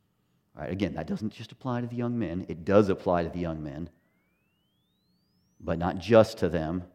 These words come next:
All right, this is for <laughs> everyone. Right? We, we have plenty of opponents in this country. Right? We have plenty of opponents around the world. There are all sorts of people who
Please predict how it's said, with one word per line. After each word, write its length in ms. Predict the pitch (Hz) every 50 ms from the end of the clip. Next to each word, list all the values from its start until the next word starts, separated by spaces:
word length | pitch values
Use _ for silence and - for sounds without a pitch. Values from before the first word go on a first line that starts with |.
| _ -
All 60 | 82
right, 120 | 85 82
this 160 | - 185 -
is 100 | 104 98
for 200 | - - 120 113
<laughs> 100 | 117 98 98
everyone. 520 | - 92 85 - 82 - 76 76 90 90 - - - _ _ _ _ _ _ _ _ _ _ _ _ _ _ _ _ _ _ _ _ _ _ _ _ _ -
Right? 240 | 69 76 76 76 - -
We, 260 | 87 82 85 104 110
we 160 | 95 101 107 110
have 200 | 120 110 107 -
plenty 280 | - - 123 123 123
of 100 | 113 92
opponents 680 | 98 - - - 117 110 104 92 78 67 - - - - _ -
in 120 | 87 82
this 160 | 80 73 -
country. 460 | - - 85 82 - - 50 - - - _ _ _ _ _ _ _ _ _ _ _ _ _ _ _ _
Right? 160 | - 73 76
We 100 | 76 92
have 140 | 95 92 -
plenty 220 | - - 104 104 104
of 80 | 95
opponents 560 | 101 - - - - 110 104 95 87 82 -
around 240 | 87 87 87 87 85
the 80 | 82 85
world. 420 | 82 87 85 76 53 - - - - _ _ _ _ _
There 120 | - 92
are 80 | - -
all 240 | 92 92 98 101 101
sorts 320 | - - 120 107 92 -
of 120 | 87 -
people 280 | - - 87 - 87 85
who 360 | - 95 92 87 82 85 85